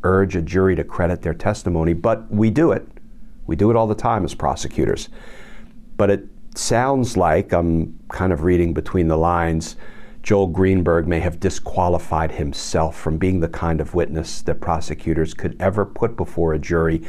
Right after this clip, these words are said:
and ask the jury to credit his testimony,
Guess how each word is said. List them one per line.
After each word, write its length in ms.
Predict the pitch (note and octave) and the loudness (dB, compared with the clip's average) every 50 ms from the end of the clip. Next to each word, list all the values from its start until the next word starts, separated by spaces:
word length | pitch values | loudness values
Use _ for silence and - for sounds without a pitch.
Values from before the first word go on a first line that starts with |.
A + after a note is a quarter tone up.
| - - - - | -10 -10 -10 -6
and 160 | - F#2+ F#2+ - | -4 -4 -4 -2
ask 340 | - F2+ F2+ - - - | 0 0 0 -2 -2 -6
the 100 | - E2+ | -4 -4
jury 280 | D#2+ F2 F2+ F2 E2+ E2 | -2 0 2 2 2 2
to 80 | D#2 D#2 | 2 0
credit 340 | - - - E2+ D#2+ D2 | -4 -2 -2 0 0 0
his 200 | - D#2 D2+ - | -2 -4 -6 -6
testimony, 720 | - - G2+ G2 - - E2+ D#2+ D#2 D2+ D2+ D2+ E2 - | -2 -2 -2 -2 -2 -2 0 0 2 2 2 0 0 -2